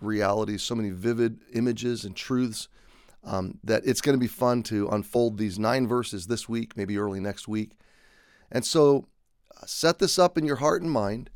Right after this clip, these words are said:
especially if you've ever been hurt or betrayed, um, that David is anchoring and rooting, he's embedding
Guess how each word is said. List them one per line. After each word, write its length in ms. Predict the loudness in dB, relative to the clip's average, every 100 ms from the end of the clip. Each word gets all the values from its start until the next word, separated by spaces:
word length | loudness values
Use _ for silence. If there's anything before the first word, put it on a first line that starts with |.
| -20 -20 -16
especially 400 | -2 0 0 -4
if 100 | -6
you've 100 | -2
ever 200 | 0 0
been 160 | -2 -2
hurt 260 | -4 -4
or 60 | -4
betrayed, 580 | -6 -6 -4 -4 -6 -12 _ _ _ _ _ _
um, 480 | -2 0 0 -2 -8 -18 _ _ _ _ -20 _ _ -6
that 240 | -2 0
David 360 | 2 2 4 4
is 180 | 4 0
anchoring 520 | -2 -2 -2 -4 -2
and 240 | -2 -2 0
rooting, 380 | 2 2 2 0
he's 220 | -2 0
embedding 880 | 0 0 2 4 4 2 -2 -6